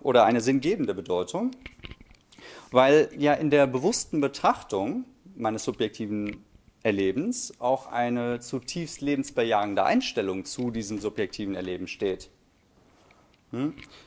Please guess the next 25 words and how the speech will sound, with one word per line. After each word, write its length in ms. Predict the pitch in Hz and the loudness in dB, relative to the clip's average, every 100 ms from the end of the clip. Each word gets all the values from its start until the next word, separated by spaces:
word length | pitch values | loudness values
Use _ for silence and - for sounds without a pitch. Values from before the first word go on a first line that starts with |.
| _ _ | _ _
Also, 480 | - 139 147 143 139 - - | 0 2 4 2 2 -6 -2
wenn 180 | 135 156 | 4 4
ich 100 | 170 | 4
mich 140 | 175 | 2
zum 120 | - | 4
Beispiel 260 | 147 143 135 | 2 4 2
hinsetze 760 | 143 214 220 208 208 196 185 180 | 4 4 6 4 4 2 2 4
und 400 | 156 151 147 - | 4 2 2 -2
meditiere, 800 | 123 110 - - 147 190 240 294 294 - - - - | -2 -2 -4 0 2 2 4 2 -2 -16 -20 -20 -2
dann 220 | - 131 135 | 4 6 6
betrachte 540 | 131 - 147 - 147 | 4 4 4 2 -6
ich 180 | 143 - | -6 -4
die 120 | 120 | -2
Dinge 260 | 110 139 233 | 2 2 4
oder 180 | 151 | 4
ich 120 | 113 - | 2 2
versuche, 680 | 110 104 156 214 - 185 | -2 0 -2 -2 -2 -2
die 140 | 156 135 | -2 -2
Dinge 380 | 143 147 143 | 2 2 2
so 180 | 131 131 | 0 -2
zu 140 | 123 120 | -4 -6
betrachten, 540 | 117 - 117 - 113 | -4 0 -2 -2 -8
wie 80 | 107 | -6
sie 140 | 101 | -8
sind, 520 | 98 113 208 262 - | -6 -2 0 0 -2